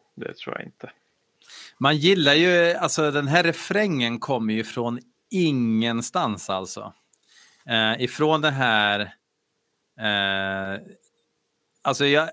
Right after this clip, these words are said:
Speaker 2: älskar ju verkligen hans röst när han snackar så här. Han, han låter ju så jävla,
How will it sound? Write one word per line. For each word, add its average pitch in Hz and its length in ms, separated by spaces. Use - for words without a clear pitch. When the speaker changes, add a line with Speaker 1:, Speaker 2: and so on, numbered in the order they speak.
Speaker 2:
älskar 151 480
ju 160 100
verkligen 131 400
hans 110 280
röst 139 440
när 113 120
han 104 100
snackar 120 400
så 120 120
här. 92 360
Han, 123 220
han 123 200
låter 151 440
ju 104 420
så - 140
jävla, 110 760